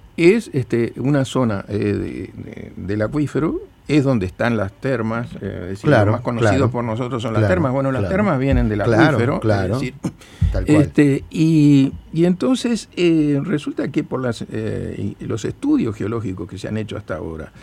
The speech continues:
Speaker 1: es una zona, eh, donde, eh,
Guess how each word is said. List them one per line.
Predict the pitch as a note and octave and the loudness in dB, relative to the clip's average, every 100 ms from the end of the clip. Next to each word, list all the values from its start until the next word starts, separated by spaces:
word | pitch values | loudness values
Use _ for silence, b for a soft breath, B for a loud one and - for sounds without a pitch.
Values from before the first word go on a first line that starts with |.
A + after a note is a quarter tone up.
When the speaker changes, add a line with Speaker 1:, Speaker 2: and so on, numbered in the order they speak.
| B B B - | B B B -6
Speaker 1:
es | A3+ B3+ | -4 -2
una | A#3 | -4
zona, | F3 G3+ G3+ G#3 - - - | -2 0 2 0 -2 -10 -6
eh, | - D#3 C#3+ | 2 4 4
donde, | B2 G#2 B2 D3 E3 E3+ G3+ G#3 - | 0 -2 0 0 2 4 4 4 -2
eh, | D#3 C#3+ B2 A2 G2 G2 | 0 2 2 0 0 -4